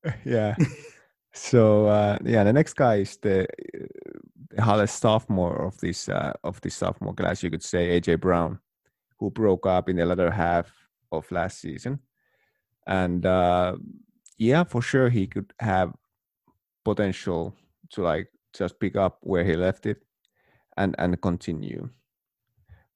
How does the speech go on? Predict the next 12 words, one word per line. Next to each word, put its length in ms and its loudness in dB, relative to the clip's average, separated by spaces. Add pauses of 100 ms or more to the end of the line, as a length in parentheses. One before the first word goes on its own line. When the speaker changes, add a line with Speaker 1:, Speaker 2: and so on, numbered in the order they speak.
Speaker 1:
But, 320 0 (160)
uh, 280 -2
it's 180 -8
always 580 2 (140)
kind 200 2
of, 140 -6
like, 320 -2
risky 560 -4 (400)
to 100 -8
predict, 640 -2 (880)
um, 580 -2 (960)
like, 280 -2